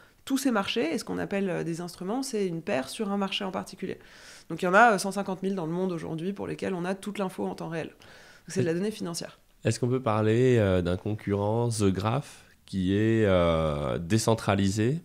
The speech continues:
Speaker 2: Est-ce que, quelle est la différence entre un Kaiko centralisé et un The Graph qui... Euh, qui,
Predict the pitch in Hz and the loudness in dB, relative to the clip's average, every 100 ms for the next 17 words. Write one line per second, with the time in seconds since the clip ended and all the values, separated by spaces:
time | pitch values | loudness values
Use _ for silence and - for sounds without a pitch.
0 | - - 104 - - 120 - 123 127 117 | -12 -4 -4 -4 -2 -2 2 6 6 6
1 | 104 117 - 120 123 135 110 113 98 107 | 4 0 2 4 2 2 0 2 4 4
2 | 110 - 120 117 101 - 98 98 101 117 | 4 4 2 2 -2 0 0 2 2 4
3 | 127 65 90 92 90 90 95 92 104 98 | 2 2 2 4 4 2 2 4 4 4
4 | 104 123 131 - 95 95 95 87 82 80 | 4 4 0 -4 0 4 4 4 2 -2
5 | 82 110 - - - - | -4 -8 -14 -20 -20 -18